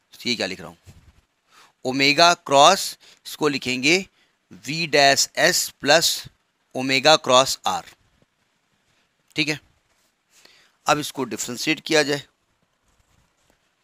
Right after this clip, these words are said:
तो इसको करेंगे, अंदर जाएगा तो आएगा D by D T of V S dash plus, ये आ जाएगा D by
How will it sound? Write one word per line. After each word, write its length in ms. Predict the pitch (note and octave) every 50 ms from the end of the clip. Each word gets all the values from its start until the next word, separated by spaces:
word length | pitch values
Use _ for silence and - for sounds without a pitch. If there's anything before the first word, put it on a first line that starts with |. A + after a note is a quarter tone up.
| _ _ _ _ _ _ _ _ _
तो 60 | - F#2+
इसको 300 | A2 - - - D#3 C#3
करेंगे, 320 | - C#3+ C#3+ D#3 D#3 D#3
अंदर 220 | D3 C#3 C#3+ D#3+ E3+
जाएगा 400 | F3 F3+ E3+ D3+ A#2 G#2 G2 F#2 - _ _ _ _ _
तो 40 | B2
आएगा 280 | B2 B2+ C3+ C#3 C#3 C#3+ C#3 B2 G2+ G2
D 200 | C3+ D3+ D#3+ D#3
by 200 | B2 C3 C3 C3+ C3+ C3+ A#2
D 220 | G2+ A#2 B2 A#2+ -
T 160 | - C#3+ D3 D3
of 240 | D3 E3 F3 E3+ - - - _ _ _ _ _ _ F2+
V 220 | F#2+ G2+ B2 B2+ C3+
S 160 | C3 B2+ - -
dash 320 | G#2 A#2+ C3 D#3 F3 - - - - _ _ _ _ _ C#3
plus, 220 | D#3 E3 D3+ - - - - - _ _ _ _ _ _ _ _ _ _ _ _ _ _ _ _ _ _ _
ये 160 | G#2 A2+ C#3
आ 60 | C#3+ C#3
जाएगा 520 | B2+ B2+ A#2+ A#2+ A#2+ A#2+ C3+ D3 E3 E3+ - _ _ _ _ _
D 340 | - - - - D3 D#3+ E3 C#3+
by 180 | D3 C#3 C#3